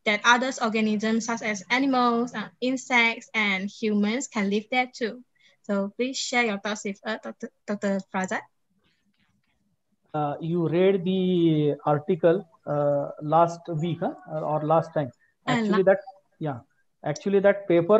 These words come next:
Speaker 2: appeared in two thousand and fourteen, about six years ago, and it was, uh, it, it raised a lot of controversies. Uh, there was a picture,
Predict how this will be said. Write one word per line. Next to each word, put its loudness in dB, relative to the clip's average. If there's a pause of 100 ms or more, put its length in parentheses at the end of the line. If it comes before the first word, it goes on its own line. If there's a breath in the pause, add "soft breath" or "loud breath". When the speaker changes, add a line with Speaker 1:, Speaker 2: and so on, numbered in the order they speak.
Speaker 2:
appeared 4
in 0
two -2
thousand 4
and 0
fourteen, -4 (360)
about -2
six -4
years -2
ago, -2 (420)
and -2
it -2
was, 4 (200)
uh, 4 (1000)
it, -4
it -2
raised 4
a 6
lot 4
of 2
controversies. 2 (1160)
Uh, 6 (320)
there 6
was 6
a 6
picture, 4